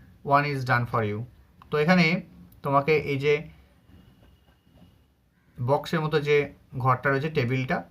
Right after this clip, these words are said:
সেই টেবিলটা তোমাকে পূরণ করতে হবে। প্রথমে দেখো, name of the monument visited,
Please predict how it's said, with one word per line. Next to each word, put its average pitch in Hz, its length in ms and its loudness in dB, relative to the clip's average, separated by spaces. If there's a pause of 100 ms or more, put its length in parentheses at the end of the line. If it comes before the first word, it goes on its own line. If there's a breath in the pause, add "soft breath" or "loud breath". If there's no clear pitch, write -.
(180)
সেই 139 120 -2
টেবিলটা 123 300 -4
তোমাকে 123 260 -4
পূরণ 110 280 -6
করতে 127 280 -6
হবে। 160 160 0 (440 soft breath)
প্রথমে 208 320 2
দেখো, 220 220 6
name 185 320 6
of 196 140 6
the 196 160 6
monument 165 500 2
visited, 117 440 -2